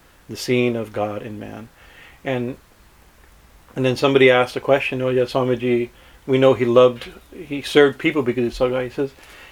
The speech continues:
"He did. No, there's no doubt that he saw God in man, but he loved man." Right? It's not that he loved God in man. He saw man as God,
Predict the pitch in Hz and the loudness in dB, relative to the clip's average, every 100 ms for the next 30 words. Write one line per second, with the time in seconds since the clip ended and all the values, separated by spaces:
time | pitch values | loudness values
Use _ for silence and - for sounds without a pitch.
0 | _ - 208 160 185 240 127 165 214 - | _ -10 -10 0 4 6 4 0 -10 -14
1 | 202 180 180 143 180 175 143 170 139 160 | -4 0 0 4 4 6 4 4 2 -2
2 | 131 123 131 120 120 120 117 117 113 - | -2 0 2 4 2 0 -2 -8 -10 -16
3 | - - - 147 131 139 147 135 117 110 | -20 -20 -8 -6 -2 0 0 -2 -6 -4
4 | 117 98 - - _ _ _ _ _ _ | -4 -6 -14 -20 _ _ _ _ _ _
5 | _ _ _ _ 113 110 - 156 156 139 | _ _ _ _ -6 -4 2 4 4 4
6 | 143 135 131 123 - - _ 127 123 131 | 6 8 6 4 -6 -20 _ 2 4 4
7 | 127 117 117 131 127 147 131 123 117 131 | 2 -2 -8 -10 -2 0 0 0 0 0
8 | 131 113 107 101 95 | 0 -2 -6 -8 -10